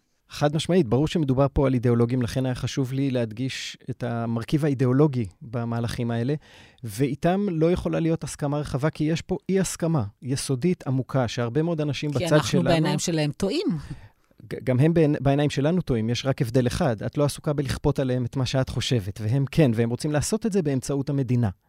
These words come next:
Speaker 1: זה ההבדל. ופה הרבה מאוד גורמים בצד שלנו, בצד הדמוקרטי, הליברלי,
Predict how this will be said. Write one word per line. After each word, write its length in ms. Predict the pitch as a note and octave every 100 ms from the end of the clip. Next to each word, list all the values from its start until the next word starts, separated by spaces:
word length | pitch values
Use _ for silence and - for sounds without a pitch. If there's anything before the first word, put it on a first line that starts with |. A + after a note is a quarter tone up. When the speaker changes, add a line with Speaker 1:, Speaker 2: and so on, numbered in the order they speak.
| _
Speaker 1:
זה 200 | C#3 B2
ההבדל. 400 | D#3+ C3+ B2 A2+ - - - - -
ופה 920 | G#2 A2+ B2+ B2+ - C#3 - G3 A3
הרבה 300 | C#3+ B2 D3+
מאוד 240 | F#3 F3+ D#3
גורמים 480 | C3+ B2 D3 D#3
בצד 300 | C3 - D3
שלנו, 580 | C3 C3+ B2+ D#3 C#3+ B2 G#2
בצד 340 | A2+ C3 B2
הדמוקרטי, 500 | B2+ A#2 - D3+ D3
הליברלי, 540 | A#2 A2+ A#2 C#3+ D#3+